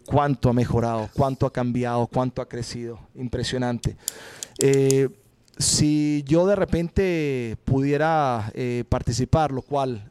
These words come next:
soy parte del coaching committee, eh, de la, de las reuniones que tenemos con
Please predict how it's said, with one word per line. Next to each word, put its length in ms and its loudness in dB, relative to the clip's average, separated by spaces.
soy 240 -6
parte 440 -2
del 560 0
coaching 360 2
committee, 580 0
eh, 480 -4
de 180 -6
la, 240 0
de 240 -4
las 260 0
reuniones 300 4
que 100 0
tenemos 280 0
con 340 -2